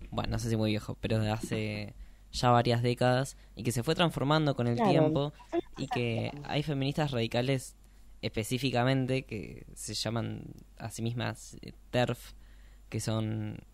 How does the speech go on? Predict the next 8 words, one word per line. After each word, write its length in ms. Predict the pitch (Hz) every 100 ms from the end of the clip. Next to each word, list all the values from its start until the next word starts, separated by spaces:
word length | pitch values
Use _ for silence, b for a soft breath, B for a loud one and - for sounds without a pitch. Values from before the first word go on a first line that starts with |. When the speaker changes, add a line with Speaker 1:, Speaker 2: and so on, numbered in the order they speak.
| -
Speaker 1:
eh, 180 | 107 -
en 140 | - 117
inglés 300 | 120 135 135
significa 480 | 123 117 127 123
feminista 560 | 117 113 113 117 - 117
radical, 520 | 113 107 107 120 120
trans, 460 | - 113 113 131 -
excluyente, 840 | 107 - 110 - 120 117 110 131